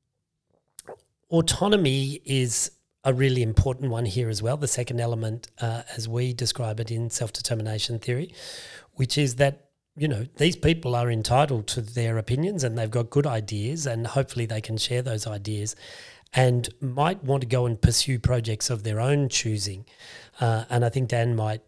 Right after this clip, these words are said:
uh, talk a little bit about the, the parameters that we might put around that at some stage. The third one is the idea of mastery, the idea of really, um,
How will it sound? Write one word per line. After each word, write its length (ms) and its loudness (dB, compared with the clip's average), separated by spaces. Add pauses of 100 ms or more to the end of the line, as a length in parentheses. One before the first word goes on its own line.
uh, 280 0
talk 260 2
a 60 0
little 260 4
bit 160 -2
about 340 -2
the, 320 -2
the 80 -4
parameters 560 2
that 60 -4
we 100 -4
might 220 -2
put 120 -2
around 260 -2
that 120 -6
at 120 -8
some 180 -4
stage. 340 -6 (920)
The 100 2
third 260 6
one 180 6
is 200 4
the 100 2
idea 340 4
of 120 0
mastery, 500 -2
the 160 -4
idea 420 2
of 220 -2
really, 640 0 (140)
um, 500 -2